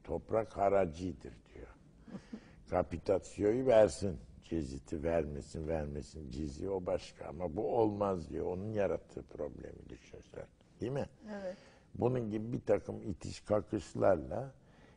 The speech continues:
Speaker 1: e, kabile aristokrasisi, devleti idare edenler,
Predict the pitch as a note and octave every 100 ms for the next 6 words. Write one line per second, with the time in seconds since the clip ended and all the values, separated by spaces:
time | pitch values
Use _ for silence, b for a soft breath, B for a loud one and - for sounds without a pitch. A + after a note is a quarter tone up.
0 | b - A2+ - A3+ G2+ E2+ - G#2 A#2+
1 | A2+ G#2+ G#2 G2 - - F#2 F2+ - F#2+
2 | - - D#2+ D2+ G2+ G2 F#2 F2+ - G2+
3 | E2+ F2+ F2+ E2+ F2 D#2 E2+ E2 E2 D#2+